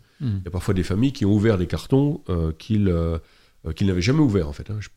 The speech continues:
Speaker 2: euh, je pense à une famille en particulier que j'ai encore rencontrée hier soir d'ailleurs,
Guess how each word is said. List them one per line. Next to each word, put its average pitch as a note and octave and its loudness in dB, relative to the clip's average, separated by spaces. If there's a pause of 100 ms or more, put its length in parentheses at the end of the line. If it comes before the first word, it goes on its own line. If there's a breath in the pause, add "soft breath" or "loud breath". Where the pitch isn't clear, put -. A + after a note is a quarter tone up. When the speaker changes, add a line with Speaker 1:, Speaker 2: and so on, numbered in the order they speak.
(200)
Speaker 2:
euh, - -16
je - -20
pense F2+ -10
à - -6
une D#2+ -6
famille G2 -2
en E2 -4
particulier G2 -4
que D#2+ -6
j'ai D#2+ -4
encore E2 -2
rencontrée F#2 -4
hier E2 -2
soir E2+ -6
d'ailleurs, G2+ -4